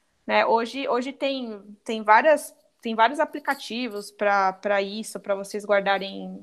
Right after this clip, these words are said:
e-, essas informações, né? Tem, eu, eu, por exemplo,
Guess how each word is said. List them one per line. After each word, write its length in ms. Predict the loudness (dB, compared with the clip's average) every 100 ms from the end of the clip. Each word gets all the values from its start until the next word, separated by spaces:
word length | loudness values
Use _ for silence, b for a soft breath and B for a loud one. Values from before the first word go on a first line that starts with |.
| -8
e-, 220 | -8 -8
essas 240 | -10 -10
informações, 1120 | -8 2 4 4 2 6 6 6 2 -2 -4 -2
né? 240 | 0 0
Tem, 520 | -2 -6 -6 -12 -20 -20 _ _ _ _ _ _ -10
eu, 360 | -2 2 4 4
eu, 200 | 2 0
por 200 | 0 0
exemplo, 840 | 0 -2 -4 -4 -4 0 0 0